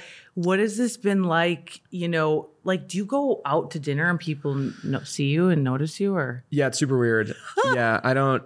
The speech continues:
Speaker 2: uh, I f-, I find it so weird 'cause, and people are definitely more obsessed with Hannah. Like,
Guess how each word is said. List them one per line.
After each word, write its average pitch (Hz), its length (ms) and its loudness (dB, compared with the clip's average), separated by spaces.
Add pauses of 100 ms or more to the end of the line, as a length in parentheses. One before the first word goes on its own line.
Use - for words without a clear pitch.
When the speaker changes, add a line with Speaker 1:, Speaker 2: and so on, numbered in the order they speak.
Speaker 2:
uh, 110 420 2 (300)
I 127 80 0
f-, 123 200 -4
I 127 100 0
find 127 240 2
it - 100 0
so 120 220 2
weird 113 320 2
'cause, 113 220 0
and 139 140 2
people 143 500 0
are 120 140 2
definitely 113 300 0
more 110 180 2
obsessed 107 380 -2
with 107 100 -6
Hannah. 110 320 -2
Like, 107 380 -4